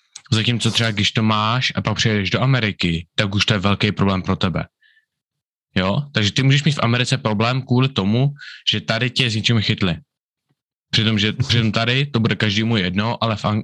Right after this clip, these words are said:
v Americe s-, kvůli tomu můžeš třeba nedostat práci, nebo ti můžou zrušit kontrakt, nebo něco takového.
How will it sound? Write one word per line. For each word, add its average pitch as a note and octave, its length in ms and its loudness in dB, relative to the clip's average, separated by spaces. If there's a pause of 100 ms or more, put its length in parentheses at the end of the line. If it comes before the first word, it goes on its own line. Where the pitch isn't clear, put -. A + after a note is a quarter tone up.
v - 60 -2
Americe A2+ 460 -2
s-, - 160 -10
kvůli A2 140 2
tomu A2 180 2
můžeš G#2+ 380 4
třeba G2+ 440 0 (420)
nedostat A2+ 360 0
práci, A2 480 2
nebo G#2 180 2
ti G#2+ 140 -2
můžou G2+ 260 2
zrušit G#2 320 -2
kontrakt, A2 540 -2
nebo G#2 160 0
něco G2 200 -2
takového. F#2 340 -4